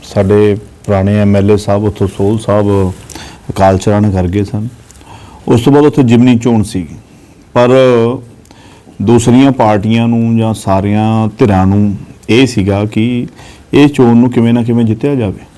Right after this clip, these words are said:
ਅਕਾਲੀ ਦਲ ਜਾਂ ਕੋਈ ਹੋਰ ਪਾਰਟੀਆਂ ਜਿੰਨੀਆਂ ਵੀ ਸੀਗੀਆਂ, ਸਾਰਿਆਂ ਨੇ ਆਪਦਾ ਅੱਡੀ ਚੋਟੀ ਦਾ ਜ਼ੋਰ ਲਾਇਆ, ਕਿਉਂਕਿ ਮੌਜੂਦਾ ਧਿਰ ਨੂੰ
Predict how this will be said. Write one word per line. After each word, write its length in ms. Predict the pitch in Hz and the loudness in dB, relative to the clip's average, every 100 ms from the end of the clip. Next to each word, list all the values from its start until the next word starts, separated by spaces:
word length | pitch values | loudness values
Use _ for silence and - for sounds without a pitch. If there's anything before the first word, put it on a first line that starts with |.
| - _ _ - - - _ _ _ - - - | -20 _ _ -20 -20 -20 _ _ _ -20 -12 -6
ਅਕਾਲੀ 360 | 104 107 107 113 | 0 2 4 4
ਦਲ 400 | 117 117 117 113 | 4 2 2 2
ਜਾਂ 200 | 117 113 | 0 0
ਕੋਈ 220 | 113 113 | 2 0
ਹੋਰ 340 | - 113 107 | 2 2 2
ਪਾਰਟੀਆਂ 460 | 101 107 104 104 110 | 2 0 0 0 0
ਜਿੰਨੀਆਂ 400 | 101 101 107 110 | 2 2 2 2
ਵੀ 100 | 110 | 0
ਸੀਗੀਆਂ, 360 | 110 101 92 76 - - - - | 0 -2 -2 -6 -12 -20 -20 -16
ਸਾਰਿਆਂ 360 | - 98 104 110 | -2 0 2 2
ਨੇ 100 | 113 | 2
ਆਪਦਾ 200 | 110 113 | 2 2
ਅੱਡੀ 200 | 107 104 | 2 0
ਚੋਟੀ 280 | 117 107 | 0 0
ਦਾ 100 | 113 | 0
ਜ਼ੋਰ 280 | 104 104 107 | 2 2 2
ਲਾਇਆ, 300 | 104 98 117 - - - _ _ - - - - | 0 -2 -6 -10 -20 -20 _ _ -20 -20 -20 -4
ਕਿਉਂਕਿ 240 | 104 107 | 0 2
ਮੌਜੂਦਾ 440 | 117 110 107 104 123 | 4 4 2 2 0
ਧਿਰ 200 | 120 117 | 0 0
ਨੂੰ 340 | 107 113 117 | 2 2 0